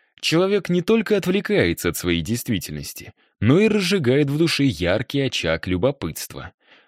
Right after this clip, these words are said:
Возможно, он сможет растопить всю душу и оживить былые интересы или обрести новые. Главное — больше погружаться в тематику,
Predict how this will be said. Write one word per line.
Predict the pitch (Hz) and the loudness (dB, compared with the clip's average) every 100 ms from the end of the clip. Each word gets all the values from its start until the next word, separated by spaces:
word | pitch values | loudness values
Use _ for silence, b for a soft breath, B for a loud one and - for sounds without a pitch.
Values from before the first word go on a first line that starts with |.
| b | b
Возможно, | 92 98 170 233 208 | 2 4 4 4 4
он | 214 | 0
сможет | 185 131 151 160 170 | 0 0 0 0 -2
растопить | 170 - 196 - 113 | -2 -2 -4 0 -2
всю | - 90 | -2 -6
душу | 90 165 180 - 95 b b | -2 -2 -4 -8 -12 b b
и | - | 0
оживить | 202 185 226 202 98 - - | 0 2 2 4 2 -2 -4
былые | 104 104 104 98 | 2 4 4 2
интересы | 95 - 127 175 147 82 - b b | 0 0 0 0 -2 -10 -16 b b
или | 190 202 | -2 0
обрести | 185 202 175 - 208 | 2 0 -4 -4 -2
новые. | 113 76 73 67 - _ _ - | -2 -2 -6 -10 -16 _ _ -8
Главное — | 107 104 120 165 104 80 73 - _ - | -2 2 2 2 0 -2 -6 -12 _ -6
больше | 107 185 196 - | 0 0 0 -2
погружаться | 180 160 165 156 170 - | -2 0 0 0 -2 -2
в | 139 | -6
тематику, | - 185 190 - - - - | -4 -2 -2 -6 -12 -16 -18